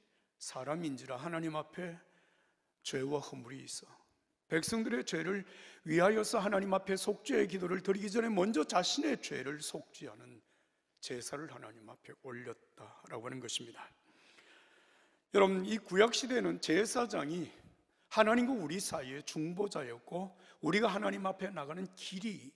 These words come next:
되어 주었습니다. 그런데 히브리서 사 장 십오 절과 십육 절에는 정말 놀라운 사실을 말씀하고 있습니다. 이제 우리에게는 하나님께 자유롭게 나갈 수 있는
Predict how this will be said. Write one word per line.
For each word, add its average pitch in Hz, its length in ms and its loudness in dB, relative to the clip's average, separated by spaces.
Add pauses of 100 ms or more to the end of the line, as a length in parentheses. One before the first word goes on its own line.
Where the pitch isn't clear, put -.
(120)
되어 117 300 -14
주었습니다. - 600 -12 (1800)
그런데 120 440 -2 (460)
히브리서 190 480 4
사 156 160 4
장 165 160 4
십오 175 260 -2
절과 160 240 0
십육 165 480 -2
절에는 135 440 -8
정말 139 300 -6
놀라운 190 480 0
사실을 147 600 -8 (520)
말씀하고 117 600 -10
있습니다. - 600 -14 (960)
이제 196 360 12
우리에게는 185 920 6
하나님께 190 840 0
자유롭게 269 680 2
나갈 139 300 2
수 143 380 -4
있는 123 500 -2